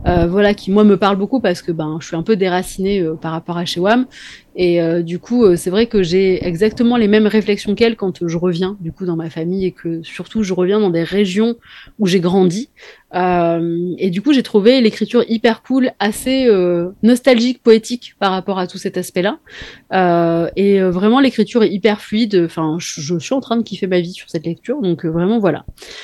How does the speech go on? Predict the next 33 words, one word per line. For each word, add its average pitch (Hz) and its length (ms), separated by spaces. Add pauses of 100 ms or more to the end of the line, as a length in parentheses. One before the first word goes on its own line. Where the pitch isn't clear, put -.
(300)
Euh, 190 200
donc, 185 160
si - 120
vous 285 200
aimez 247 160
les 196 180
histoires 226 280
un 185 100
petit 180 140
peu 220 100
comme 202 160
ça, 208 360
euh, 165 280
ouais, 226 180
on 220 100
est 214 60
vraiment 247 240
sur 247 240
un 214 80
truc, 254 260
euh, 170 400
plutôt 285 260
Bête 226 180
du 220 100
Gévaudan 214 500
que 226 140
Twilight, 180 540
hein, 165 180
pour 170 140
le 165 100
coup, 233 320
euh, 156 160
voilà. 185 320